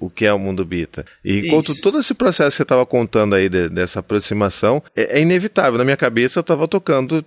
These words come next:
Speaker 1: os tre-, o Trem das Estações, sabe? Tipo assim, é automático. Não tem como, não tem como desassociar. E tenho certeza que vai ter um monte de gente que tá ouvindo esse podcast e, e ficou ouvindo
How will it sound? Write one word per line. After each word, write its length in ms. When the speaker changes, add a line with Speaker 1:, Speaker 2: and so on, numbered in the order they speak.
Speaker 1:
os 160
tre-, 180
o 160
Trem 180
das 220
Estações, 540
sabe? 220
Tipo 180
assim, 120
é 60
automático. 720
Não 240
tem 260
como, 520
não 200
tem 160
como 360
desassociar. 760
E 140
tenho 240
certeza 500
que 140
vai 80
ter 140
um 40
monte 200
de 60
gente 120
que 60
tá 80
ouvindo 180
esse 100
podcast 540
e, 280
e 20
ficou 380
ouvindo 440